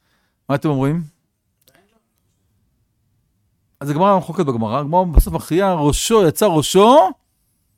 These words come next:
אבל ללידה. הראש, כי הכל הולך בתר הראש.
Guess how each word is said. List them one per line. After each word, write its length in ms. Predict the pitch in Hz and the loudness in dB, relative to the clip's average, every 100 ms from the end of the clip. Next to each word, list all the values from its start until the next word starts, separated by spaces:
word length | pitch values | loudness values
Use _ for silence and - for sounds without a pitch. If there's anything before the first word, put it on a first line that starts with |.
| _ _ _ _ _ _ _ _ - - _ _ - | _ _ _ _ _ _ _ _ -20 -20 _ _ -8
אבל 200 | 139 139 | -4 -2
ללידה. 420 | 123 110 92 92 - _ _ _ - | -2 -4 -8 -14 -20 _ _ _ -14
הראש, 260 | 113 143 160 | -8 -4 -4
כי 140 | - | -6
הכל 280 | 117 185 185 | -6 -4 -2
הולך 220 | 156 156 | -2 -4
בתר 340 | 127 120 151 135 | -6 -6 -4 -4
הראש. 520 | 113 107 - - | -4 -2 -2 -2